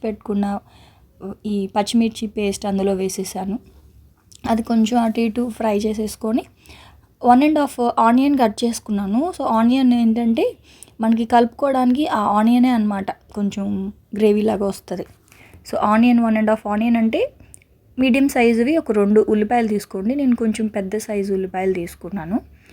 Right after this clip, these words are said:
So ఇప్పుడు ఏంటంటే ఆ ఉల్లిపాయలంతా కూడా బాగా మగ్గాలి. మగ్గిపోయిన తర్వాత ములక్కాడలు అయితే వేయాలి. So ఫస్ట్ అయితే ఇవి మగ్గుతూ ఉంటాయి. సిమ్‌లో పెట్టేశాను. ఇంకా పిల్లలు మధ్యాహ్నం రాగానే ఇంకా దాహంతో వస్తారు.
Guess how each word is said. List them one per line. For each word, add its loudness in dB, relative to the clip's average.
So 0
ఇప్పుడు 2
ఏంటంటే 2
ఆ 2
ఉల్లిపాయలంతా 0
కూడా -4
బాగా -2
మగ్గాలి. -2
మగ్గిపోయిన 2
తర్వాత -2
ములక్కాడలు -2
అయితే -6
వేయాలి. -6
So -4
ఫస్ట్ -6
అయితే -2
ఇవి 2
మగ్గుతూ 0
ఉంటాయి. 2
సిమ్‌లో 2
పెట్టేశాను. -4
ఇంకా 0
పిల్లలు 0
మధ్యాహ్నం 2
రాగానే 2
ఇంకా 2
దాహంతో -2
వస్తారు. -4